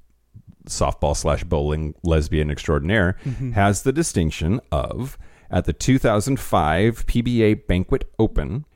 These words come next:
Speaker 1: she became the first woman to beat a man on televised bowling.
Speaker 2: Oh, no. I wonder if that's, that, it's so rare for women and men to compete. I wonder if that's also true of, like, you know, one of the first to just beat a man in, in a competition.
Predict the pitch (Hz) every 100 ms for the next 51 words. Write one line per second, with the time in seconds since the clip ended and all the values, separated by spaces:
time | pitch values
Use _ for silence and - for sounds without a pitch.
0 | _ - 127 139 - 120 113 110 80 -
1 | 123 139 - 135 190 98 104 117 - -
2 | - 92 - 120 139 - 110 107 127 98
3 | 82 95 - 85 87 90 - 107 101 90
4 | 87 87 87 - - - - - 95 82
5 | 67 50 50 - _ 135 185 220 139 147
6 | 143 - 123 160 180 208 214 196 185 175
7 | - 156 156 185 - - 156 - 175 -
8 | 202 175 165 175 170 - 156 143 143 143
9 | 156 151 147 147 - - 139 170 165 135
10 | 143 143 139 139 135 131 123 139 127 -
11 | 139 135 127 127 123 120 - 135 127 127
12 | 120 - 120 113 - 120 117 - 123 123
13 | 120 117 117 120 123 117 113 113 110 110
14 | - - 127 - 151 - 117 113